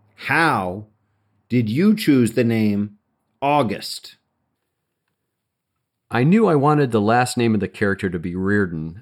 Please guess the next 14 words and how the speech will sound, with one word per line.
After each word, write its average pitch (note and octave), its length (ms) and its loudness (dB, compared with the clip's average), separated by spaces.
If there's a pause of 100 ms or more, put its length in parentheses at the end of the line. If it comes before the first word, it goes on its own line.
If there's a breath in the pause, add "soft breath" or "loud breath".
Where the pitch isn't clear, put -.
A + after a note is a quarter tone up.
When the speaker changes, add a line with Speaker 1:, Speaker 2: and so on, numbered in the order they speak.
Speaker 2:
as G2 160 -4
a F#2+ 80 -4
sort G#2+ 240 -2
of G#2 140 -4
homage G2 680 -2
to F#2+ 160 -6
a F2 60 -8
character G#2 640 -4
in F2+ 420 -4
Raymond G2 300 -2
Chandler's F#2+ 560 -6
Farewell, G2 420 -2
My F2+ 140 -4
Lovely. E2+ 520 -6